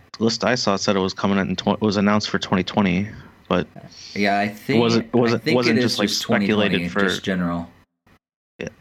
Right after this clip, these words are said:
Speaker 1: yeah, that's what they just said. It was, like, a generic twenty twenty.
Speaker 2: Yeah.
Speaker 1: There was no, like, fall, spring, or winter, Au-, Au-, August or anything like that.
Speaker 2: Yeah.
Speaker 1: Um,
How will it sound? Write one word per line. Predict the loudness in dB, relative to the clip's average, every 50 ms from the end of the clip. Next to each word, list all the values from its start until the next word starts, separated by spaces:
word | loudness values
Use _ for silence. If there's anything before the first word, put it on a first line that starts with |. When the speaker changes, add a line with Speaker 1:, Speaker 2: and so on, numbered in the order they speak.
| _ -4
Speaker 1:
yeah, | 0 0 0 0 0
that's | -2 -2 -4 -4 -4 -8
what | -6 -4
they | -2 -2 -2
just | 0 0 0 0 0
said. | -2 0
It | 0
was, | 0 2 2
like, | 0 0
a |
generic | 0 2 2 4 4 2 2 0 -4 -6
twenty | -2 0 0 0
twenty. | 0 -2 0 0 2 2 2 2 0 0
Speaker 2:
Yeah. | -2 -2 -4 -6 -10 -20 -16 -8
Speaker 1:
There | -4 -2
was | 0 0 2 2
no, | 2 2
like, | 2 0 -2 -2
fall, | -2 0 0 2 2 0
spring, | -4 -4 -2 0 2 2 2 0 -2 -4 -8 -16 -20 -20 -20 -20 _ _ -4 -2
or | 0 0
winter, | 2 0 0 2 2 2 4 4 2 0 0 -4 -6 -12 _ _ _ _ -2 0
Au-, | 0 0 2
Au-, | 0 -2 -2 0
August | 0 0 2 0 0 -2 -2 -2
or | -2
anything | -2 -2 -2 -6 -8 -6
like | -6 -6 -4
that. | -2 -2 -2 -2 -4 -6 -8 -8 -6 -6 -4
Speaker 2:
Yeah. | -4 -4 -4 0
Speaker 1:
Um, | 2 2 2 2 0 -2